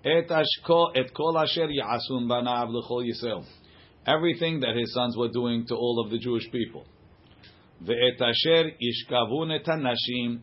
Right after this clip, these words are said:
They would sleep with the women. Hatzovot, who would gather. Petach Ol Moed, by the opening of the Ol Moed. Ve'af al gav de Amar Rav Shmuel bar Nachmani, Amar Rabbi Yochanan. And even though Rav Shmuel bar Nachmani said in the name of Rabbi Yochanan,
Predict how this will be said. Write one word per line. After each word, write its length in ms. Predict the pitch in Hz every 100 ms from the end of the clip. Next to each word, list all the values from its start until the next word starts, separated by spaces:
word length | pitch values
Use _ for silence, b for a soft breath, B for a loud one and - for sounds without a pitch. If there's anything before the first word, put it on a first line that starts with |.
| -
They 120 | 113
would 160 | 117 113
sleep 320 | 123 127 -
with 100 | 120
the 80 | 117
women. 340 | 127 117 80 - - b b b
Hatzovot, 600 | 117 - 139 131 120 117
who 100 | 120
would 200 | 120 120
gather. 340 | 123 117 101 - _
Petach 280 | 135 127 120
Ol 220 | 120 123
Moed, 320 | 120 120 120 110
by 140 | 117
the 80 | 113
opening 400 | 120 123 120 117
of 100 | 110
the 60 |
Ol 180 | 117 117
Moed. 460 | 117 120 120 113 117 - - _ - - _ _ b b b b -
Ve'af 400 | 107 143 170 -
al 160 | 160 156
gav 400 | 160 165 165 139
de 80 | 147
Amar 400 | 156 160 160 160
Rav 140 | 156 -
Shmuel 280 | 151 160 147
bar 180 | 156 151
Nachmani, 540 | 156 - 151 160 139 117
Amar 240 | 123 123
Rabbi 140 | 117 117
Yochanan. 440 | 120 113 98 85 - _ B B B -
And 160 | 123
even 600 | 131 175 156 165 165 160 - _ _ _ _ _ _
though 240 | 110 120 117
Rav 120 | 117 -
Shmuel 200 | 131 123
bar 100 | 120
Nachmani 540 | 117 113 117 120 123 113
said 180 | - 123
in 180 | 123 120
the 60 | 120
name 120 | 123
of 120 | 120
Rabbi 140 | 117 113
Yochanan, 560 | 120 110 120 120 98